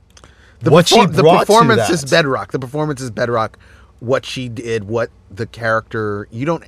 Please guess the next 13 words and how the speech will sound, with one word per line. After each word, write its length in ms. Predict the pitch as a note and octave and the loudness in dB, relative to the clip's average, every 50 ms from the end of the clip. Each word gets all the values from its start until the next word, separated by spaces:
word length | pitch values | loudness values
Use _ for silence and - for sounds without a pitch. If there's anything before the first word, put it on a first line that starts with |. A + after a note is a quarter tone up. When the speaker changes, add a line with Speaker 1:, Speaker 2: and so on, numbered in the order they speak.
| _ - | _ -16
Speaker 1:
have 240 | A2 C#3 C3+ C3+ - | -10 -8 -8 -8 -6
to 80 | - B2 | -8 -8
necessarily 880 | A#2+ A#2+ - - A2 - - A#2+ A#2 A#2 A2+ A2+ A2 G#2+ G2+ G2 F#2+ _ _ _ _ _ _ _ _ _ _ _ _ _ G2+ F2+ | -8 -8 -10 -12 -16 -10 -8 -6 -6 -4 -6 -6 -8 -10 -10 -12 -14 _ _ _ _ _ _ _ _ _ _ _ _ _ -20 -16
do 580 | E2+ A2 A#2 A#2+ B2 B2 A#2+ A#2+ A#2 A2+ A2+ A2+ _ - | -8 -6 -4 -4 -2 -4 -4 -4 -4 -6 -8 -10 _ -12
an 100 | A2+ A2 | -10 -10
impression 480 | G2+ F2 - - B2+ A#2 - C3+ B2+ | -10 -12 -8 -8 -8 -6 -6 -10 -10
of 120 | C3 B2 A#2 | -10 -10 -8
her 220 | C3 C3+ D3+ F3 | -6 -6 -6 -6
Speaker 2:
Nope. 160 | G2+ G#2+ - _ _ _ _ _ _ - | -6 -8 -10 _ _ _ _ _ _ -8
Speaker 1:
as 180 | A#2+ B2 A#2+ A#2 | -6 -6 -6 -6
the 80 | A#2+ | -10
character, 440 | A#2 - B2 B2 B2 - - G#2+ G#2 | -8 -4 -2 -2 -2 -4 -6 -10 -10
but 340 | F#2+ F#2+ F#2 A2+ G#2+ A2+ | -10 -8 -6 -4 -4 -4